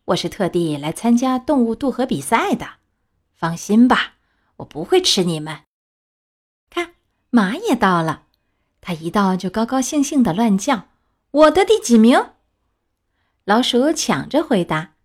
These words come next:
：“第七名啊，算你运气不错。”不久，老山羊、猴子和大公鸡也分别到了。老鼠问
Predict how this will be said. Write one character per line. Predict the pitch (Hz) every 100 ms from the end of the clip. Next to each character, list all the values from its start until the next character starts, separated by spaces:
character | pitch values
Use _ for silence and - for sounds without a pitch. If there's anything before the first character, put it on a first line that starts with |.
| _ _ _ _ _ _
：“第 | 415 285
七 | - 392 587
名 | 466 214
啊， | 185 165 - _ _
算 | - 254 202
你 | 160
运 | 254 247
气 | 254
不 | 196
错。” | 233 - 494 - _ _ _ _ _ _ _ - - _ -
不 | 240
久， | 180 143 175 202 _ _ _ _ _ -
老 | 208
山 | 311 359
羊、 | 294 262 311 _ _
猴 | _ - 156
子 | 170 - 190 - _ _
和 | -
大 | 160 175
公 | 202 240
鸡 | 240 339 359 - _ _
也 | - 185
分 | 240 330
别 | 311 185
到 | 190 180
了。 | 160 151 - _ _ _ _ _ _ _ _ _
老 | 180 202
鼠 | 214 170
问 | 220 208